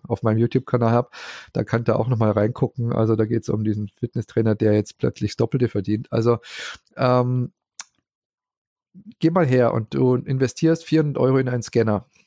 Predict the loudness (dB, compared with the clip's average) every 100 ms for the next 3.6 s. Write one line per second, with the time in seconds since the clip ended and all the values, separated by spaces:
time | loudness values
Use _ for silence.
0 | _ _ _ -2 0 0 -2 -8 -4 0
1 | 0 0 0 0 0 0 0 0 0 2
2 | 2 2 2 2 0 _ -2 0 2 0
3 | -2 0 2 2 0 -2